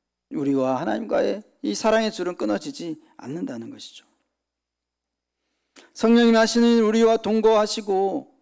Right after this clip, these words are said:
우리 안에 동거하시고 영원히 우리와 함께 하시기를 원하시는 그 사역,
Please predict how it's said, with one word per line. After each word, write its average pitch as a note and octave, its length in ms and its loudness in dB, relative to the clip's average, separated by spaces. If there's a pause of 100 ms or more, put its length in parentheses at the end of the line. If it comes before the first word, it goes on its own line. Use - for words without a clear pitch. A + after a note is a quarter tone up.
(120)
우리 F3 220 0
안에 F#3 220 2
동거하시고 E3 960 -2 (260)
영원히 A3 400 0
우리와 E3 300 -2
함께 F#3+ 240 -8
하시기를 A#2+ 560 -10 (160)
원하시는 C3 500 -10 (520)
그 E3 120 -4
사역, A2+ 380 -8